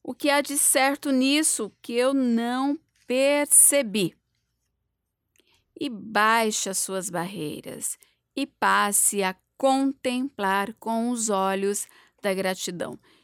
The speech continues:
inclusive aquilo que você não considera bom. Eu trouxe também algumas perguntas pra ajudar a gente a desenvolver esse músculo da gratidão.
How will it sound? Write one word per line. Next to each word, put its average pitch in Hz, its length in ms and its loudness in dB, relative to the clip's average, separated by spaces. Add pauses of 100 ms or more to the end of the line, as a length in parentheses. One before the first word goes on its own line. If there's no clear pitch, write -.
(140)
inclusive 233 880 0
aquilo 220 800 -6
que 233 160 -10
você 208 540 -2 (420)
não 208 500 -2
considera 190 1200 -4
bom. 202 300 -8 (1000)
Eu 285 120 0
trouxe 185 340 -2
também 233 320 -2
algumas 277 460 2
perguntas 311 1080 -2
pra 180 180 -6
ajudar 196 420 -6
a 226 60 -4
gente 208 340 -6
a 226 40 -8
desenvolver 269 640 -2
esse 302 260 0
músculo 185 500 -6
da 185 140 -8
gratidão. 180 560 -10